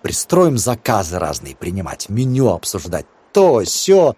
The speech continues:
Глядь, и до метрдотеля дорастёшь, и на жратву тратиться не нужно. Сотрудникам питание бесплатное. И форма. Сегодня один вечер отработал. Вместо примёрзших пальцев и завывания ветра – уют,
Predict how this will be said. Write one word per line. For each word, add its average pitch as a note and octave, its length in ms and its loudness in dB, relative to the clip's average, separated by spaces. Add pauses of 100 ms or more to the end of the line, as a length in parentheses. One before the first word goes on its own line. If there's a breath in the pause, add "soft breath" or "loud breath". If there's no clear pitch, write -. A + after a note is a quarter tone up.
Глядь, E3+ 580 0
и C#3 120 2
до B2 180 2
метрдотеля A#2 800 2
дорастёшь, - 600 -2 (180)
и G#2+ 80 -2
на A2+ 100 2
жратву B2 480 0
тратиться F#3+ 460 -2
не F#3 80 0
нужно. C#3+ 360 -2 (260)
Сотрудникам C3+ 680 2
питание A2 440 -2
бесплатное. - 720 -6 (160)
И B2 100 0
форма. A2+ 600 2 (220)
Сегодня C#3+ 380 2
один C#3 220 0
вечер B2 360 0
отработал. C#3 600 -2 (180)
Вместо D3+ 440 0
примёрзших D3+ 720 0 (140)
пальцев B2 600 0
и C3 60 4
завывания C#3+ 680 2
ветра – C#3+ 540 0 (100)
уют, C#3 600 -2